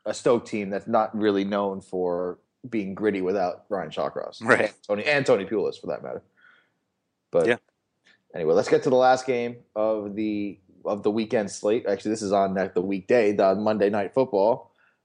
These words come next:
Speaker 1: We have West Brom, Tony Pulis, perfect segue, uh,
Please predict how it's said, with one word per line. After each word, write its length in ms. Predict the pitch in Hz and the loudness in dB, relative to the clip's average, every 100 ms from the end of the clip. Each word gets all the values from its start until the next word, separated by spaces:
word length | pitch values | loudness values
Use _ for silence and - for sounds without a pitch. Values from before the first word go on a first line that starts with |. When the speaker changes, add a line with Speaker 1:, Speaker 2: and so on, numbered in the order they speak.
| - | -4
Speaker 1:
We 200 | 107 101 | -2 0
have 260 | 110 101 | 0 2
West 340 | 104 117 123 - | 4 2 2 0
Brom, 320 | 117 117 135 | 2 2 0
Tony 260 | 151 131 | 0 -2
Pulis, 440 | - 143 120 123 - _ | 0 0 2 0 -4 _
perfect 280 | - 143 120 | -4 -4 -2
segue, 360 | 135 123 110 127 - _ _ _ _ - | -2 0 0 -2 -8 _ _ _ _ 0
uh, 280 | 120 113 | 4 4